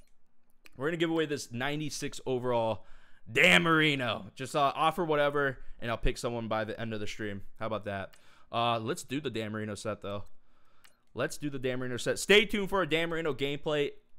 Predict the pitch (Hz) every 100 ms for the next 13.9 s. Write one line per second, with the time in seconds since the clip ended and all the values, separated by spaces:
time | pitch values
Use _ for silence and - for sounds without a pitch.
0 | - - 127 151 180 180 151 151 143 131
1 | 107 - 139 151 127 131 127 107 113 120
2 | 120 120 113 - 113 131 143 - - -
3 | - - - - - - - 113 110 143
4 | 131 123 107 110 104 113 110 113 107 101
5 | 107 101 101 101 101 101 107 107 - -
6 | - 135 107 104 107 98 98 - - -
7 | 339 - - 415 - - - - - -
8 | 139 151 - - 226 - 202 180 151 110
9 | - 247 247 226 180 165 165 165 - 214
10 | 196 180 127 107 123 110 - 104 123 -
11 | 107 - 110 107 - - - - - 120
12 | 104 104 90 107 98 101 - - - -
13 | 104 104 90 - 101 101 110 107 107